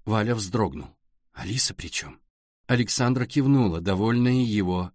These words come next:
сообразительностью. «Каждый раз, когда ты проштрафишься, Алиса будет попадать во временное кольцо. Сперва на один день, потом на два, потом, насколько ты накосячишь.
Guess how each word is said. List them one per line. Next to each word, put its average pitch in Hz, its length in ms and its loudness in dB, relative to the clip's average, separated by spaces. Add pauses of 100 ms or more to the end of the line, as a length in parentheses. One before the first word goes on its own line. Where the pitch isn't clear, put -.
сообразительностью. 82 1200 -4 (720)
«Каждый 151 340 2
раз, 156 220 2
когда 131 280 -2
ты - 120 -4
проштрафишься, 139 880 -2 (280)
Алиса 151 460 0
будет 160 280 -4
попадать 143 580 -2
во 156 140 -2
временное 120 600 2
кольцо. - 560 -6 (720)
Сперва 135 440 0
на 123 200 2
один 113 320 0
день, 147 240 0
потом 143 380 0
на 90 100 0
два, 95 320 -6
потом, 175 560 -2 (680)
насколько 190 560 2
ты 156 140 0
накосячишь. - 920 -2